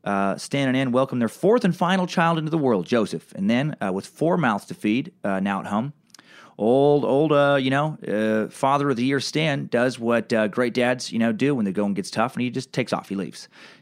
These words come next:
And he starts shacking up with a, a, some new lady and, and just abandons his family financially and completely. And then Anna gets two jobs, you know, and has to raise three kids. She's working days at the Armand Meat Packing Company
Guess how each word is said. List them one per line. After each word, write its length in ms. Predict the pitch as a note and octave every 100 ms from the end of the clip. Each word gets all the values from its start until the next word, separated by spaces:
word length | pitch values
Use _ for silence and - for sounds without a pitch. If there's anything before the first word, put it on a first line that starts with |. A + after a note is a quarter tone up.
| _
And 100 | F2+
he 60 | F2+
starts 240 | A#2 G#2
shacking 300 | - B2 A#2+
up 200 | A#2+ B2
with 100 | G2
a, 480 | G2 F#2+ F#2+ F#2 F2
a, 60 | F#2+
some 240 | - G#2
new 100 | G2+
lady 460 | D#3+ E3+ E3 C#3+ -
and, 200 | G2+ F#2+
and 180 | D#2+ F#2+
just 140 | G2
abandons 400 | F2+ C3 D#3+ B2+
his 120 | G#2+
family 300 | - A2+ A2
financially 640 | G#2 G2 A2+ A2+ A2+ A2+ G#2
and 120 | - F#2
completely. 540 | E2+ G#2+ G2 G#2+ G2 - - - -
And 180 | F#2 F#2
then 140 | F#2
Anna 220 | G#2 A#2
gets 160 | G#2+ F#2+
two 180 | - G3
jobs, 480 | A#2+ F#2 F2 - - _ _
you 80 | F2
know, 240 | F2+ A2+ -
and 220 | G#2 B2
has 180 | A2+ -
to 80 | G2+
raise 240 | G2 F#2
three 200 | G2 F#2
kids. 300 | - F#2+ F#2+
She's 160 | - F2+
working 300 | G#2+ F#2+ F#2
days 260 | G#2 A2+
at 60 | A2
the 80 | -
Armand 440 | G#2+ G#2 G#2 G2
Meat 180 | A2 -
Packing 380 | A2+ A2+ A2+ G#2
Company 460 | A#2+ B2 C#3+ F3